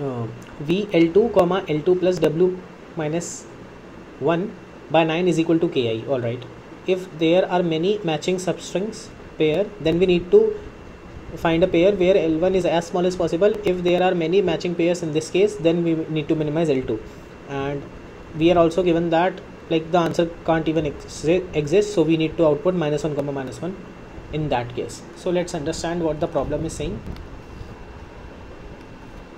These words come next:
Um, the problem is saying that we will be given a string which will be, like,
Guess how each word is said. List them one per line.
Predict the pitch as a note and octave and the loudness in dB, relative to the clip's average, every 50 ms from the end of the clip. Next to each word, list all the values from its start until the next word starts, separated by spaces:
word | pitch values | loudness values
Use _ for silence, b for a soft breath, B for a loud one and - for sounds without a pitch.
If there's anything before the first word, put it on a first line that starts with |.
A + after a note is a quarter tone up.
| - - - - - - - - - - - - - - | -20 -20 -20 -20 -20 -20 -20 -20 -20 -20 -20 -18 -14 -10
Um, | D#3 D3 C#3 C3+ C3+ C#3 D#3 E3 E3 | -8 -6 -6 -6 -8 -10 -12 -2 -2
the | E3 | -2
problem | E3 - F#3 F3 E3+ G3+ G#3 A3+ | 2 4 2 4 4 4 2 2
is | G#3+ | -2
saying | - - F3+ F#3 G3 F#3+ | -2 -2 -2 -2 0 0
that | F#3 F3+ F#3 F3+ | 0 0 0 0
we | F3 F3+ | -2 2
will | F3 F3+ F#3+ F#3 | 2 2 2 2
be | G3 F#3+ | 2 2
given | F3 E3 F3+ F#3 F#3+ | 2 2 2 0 -2
a | F#3 | -2
string | - - F3 F#3+ F3+ | -2 -4 -4 0 -2
which | E3+ E3 - | -2 -2 0
will | E3+ F3 F3+ | -2 -2 0
be, | F3 F#3 G3+ G3 - - - - - - - - | 0 -4 -6 -6 -10 -18 -20 -20 -20 -20 -14 -10
like, | D3+ D3+ | -10 -10